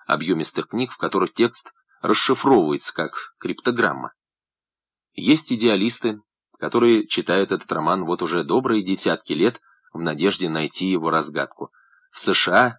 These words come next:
где Джойс особенно популярен, выходят огромные статьи, которые порой посвящены истолковыванию лишь одного какого-нибудь абзаца романа. Джойс добился своего.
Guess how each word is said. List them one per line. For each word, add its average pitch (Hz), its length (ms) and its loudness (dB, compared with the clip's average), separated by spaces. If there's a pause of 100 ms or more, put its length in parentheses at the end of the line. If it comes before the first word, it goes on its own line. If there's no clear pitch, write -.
где 78 280 -4
Джойс 87 340 0
особенно 78 460 0
популярен, 85 520 -2 (360)
выходят 117 420 2
огромные 123 420 2
статьи, 107 600 -4 (480)
которые 117 340 4
порой 117 280 2
посвящены 104 520 0
истолковыванию 101 840 2
лишь 92 260 -2 (240)
одного 92 540 0
какого-нибудь 82 580 -2
абзаца 80 520 -2
романа. 71 460 -4 (800)
Джойс 156 460 4
добился 117 420 0
своего. 69 460 -4